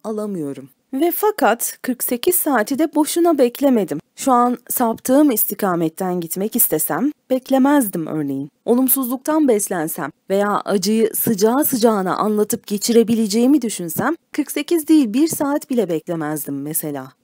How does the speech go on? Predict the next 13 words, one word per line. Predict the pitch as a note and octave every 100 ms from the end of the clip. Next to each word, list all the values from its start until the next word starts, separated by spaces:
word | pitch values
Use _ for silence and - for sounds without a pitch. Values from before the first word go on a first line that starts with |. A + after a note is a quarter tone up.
| -
O | C#4
nedenle | C4+ C#4+ C#4+ C4+ F3+ G#3+ _
içimdeki | - - B3+ B3 - -
iyi | B3 D4
ve | D4
kötü | C#4 C4+ B3+
kurtları | C#4 B3 - A3+ A#3 - - -
yeterince | G#3 - B3+ D#4+ D#4+ G#3+
yorup | F#3 E3 G#3 - -
bitkin | G#3+ - - D4+ D4
düşürene | C4 - C4 C4+ D4
kadar | B3 G3+ B3 G#3
bekledim | F#3+ F#3+ E3+